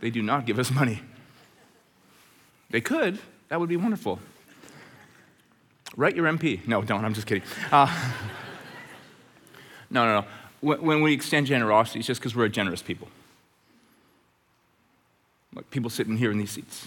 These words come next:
people watching online right now. Somewhere along the line, they decided, listen, that, that Jesus says, "Why don't you live in the light?" Not 'cause he got to, 'cause he get to. And then you will be blessed, and you will be a blessing. Generosity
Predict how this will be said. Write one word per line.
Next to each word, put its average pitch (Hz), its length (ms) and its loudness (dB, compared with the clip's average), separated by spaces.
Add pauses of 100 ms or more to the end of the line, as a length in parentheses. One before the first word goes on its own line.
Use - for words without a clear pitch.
(120)
people 110 200 -4
watching 110 280 0
online 107 280 0
right 85 140 -6
now. 80 140 -12 (540)
Somewhere 143 280 2
along 120 240 4
the 98 80 -2
line, 117 300 4
they 113 120 4
decided, 110 360 -2
listen, 113 240 -4 (320)
that, 120 160 2
that 120 80 -2
Jesus 160 280 0
says, 113 140 -4
"Why 170 120 0
don't 247 60 0
you 214 60 0
live 160 140 0
in 143 60 0
the 120 40 0
light?" 117 160 -2 (720)
Not 170 100 2
'cause 175 120 0
he 156 80 0
got 151 160 4
to, 135 80 -12
'cause 123 160 -4
he 117 40 -2
get 131 180 -2
to. 95 120 -6 (300)
And 127 120 2
then 147 140 2
you 147 160 0
will 147 200 4
be 170 200 0
blessed, 113 480 -4 (300)
and 147 120 2
you 147 120 0
will 147 160 2
be 135 260 -2
a 135 300 0 (420)
blessing. 104 380 -8 (1500)
Generosity 127 800 2